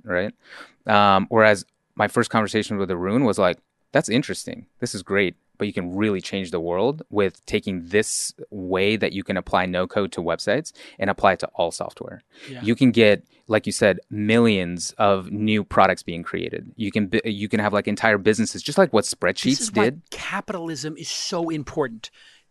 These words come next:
Speaker 2: Think about this.
Speaker 1: Mm-hmm.
Speaker 2: You got these socialist <laughs> a-holes in the world who
Speaker 1: Where's this
Speaker 2: want
Speaker 1: going? <laughs>
Speaker 2: I'm gonna tell you where it's
Speaker 1: All right.
Speaker 2: going. Stick with me here for a second.
Speaker 1: All right.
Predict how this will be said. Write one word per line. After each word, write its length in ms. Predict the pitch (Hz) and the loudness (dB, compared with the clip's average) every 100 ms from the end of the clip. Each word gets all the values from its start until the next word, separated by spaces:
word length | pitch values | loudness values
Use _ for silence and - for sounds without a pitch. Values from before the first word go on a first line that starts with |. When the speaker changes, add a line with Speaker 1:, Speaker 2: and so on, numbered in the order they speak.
| _ | _
Speaker 2:
Think 180 | 240 240 | -2 -2
about 300 | 180 135 - | -2 -4 -8
this. 280 | 107 - - | -18 -18 -16
Speaker 1:
Mm-hmm. 200 | 95 95 - _ _ - | -16 -16 -20 _ _ 0
Speaker 2:
You 80 | 147 | 0
got 220 | 160 - | 0 -8
these 160 | 131 - | -8 -6
socialist 880 | - 202 208 - 226 220 202 - _ _ _ _ _ _ | 0 2 2 2 2 2 0 -4 _ _ _ _ _ _
<laughs> 60 | - - - - - - _ _ _ _ - | -4 -2 -4 -6 -8 -8 _ _ _ _ 0
a-holes 720 | 196 208 - 156 123 104 104 - | 10 10 10 2 -2 -2 -8 -6
in 160 | 151 | 0
the 80 | 143 | 0
world 640 | 143 160 143 113 104 - - _ _ _ _ _ _ _ | 6 8 8 6 0 -14 -20 _ _ _ _ _ _ _
who 240 | - - 170 | -6 -2 -2
Speaker 1:
Where's 480 | 156 170 196 214 | -2 -4 0 0
this 160 | 214 - | 0 -6
Speaker 2:
want 120 | - | -8
Speaker 1:
going? 180 | - 131 - - | -8 -10 -12 -20
<laughs> 240 | _ _ - | _ _ -8
Speaker 2:
I'm 120 | 147 | -2
gonna 140 | 151 | 0
tell 200 | 135 185 | 0 -2
you 100 | 180 | 0
where 120 | 135 107 | 0 -2
it's 100 | 123 | -6
Speaker 1:
All 60 | |
right. 60 | - | -8
Speaker 2:
going. 120 | 107 - _ | -16 -20 _
Stick 320 | - - 180 | -16 -10 -8
with 120 | 190 139 | -8 -8
me 80 | |
here 100 | 123 | -12
for 100 | 117 | -14
a 40 | 117 | -18
second. 260 | 113 117 - | -20 -20 -18
Speaker 1:
All 80 | - | -16
right. 140 | - | -16